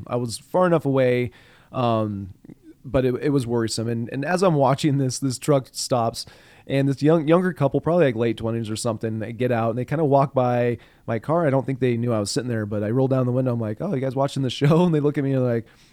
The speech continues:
"Oh, we listened to the scanner and there's been all these car chases. They told me about some of the car chases," you know, and, uh,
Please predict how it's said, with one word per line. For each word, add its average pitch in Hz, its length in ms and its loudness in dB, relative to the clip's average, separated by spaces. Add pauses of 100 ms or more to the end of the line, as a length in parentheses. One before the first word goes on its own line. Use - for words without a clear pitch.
(120)
"Oh, 185 160 -2
we 190 140 6
listened 190 260 2
to 165 60 0
the 143 100 0
scanner 170 640 -2 (300)
and 147 140 0
there's 196 120 -2
been 185 160 0
all 190 140 4
these 202 160 2
car 254 280 -2
chases. 180 420 0
They 196 80 6
told 349 240 0
me 330 80 2
about 214 220 2
some 202 120 4
of 185 40 4
the 180 80 6
car 240 220 4
chases," 147 520 0 (340)
you 175 100 2
know, 156 200 6
and, 165 180 2
uh, 139 240 4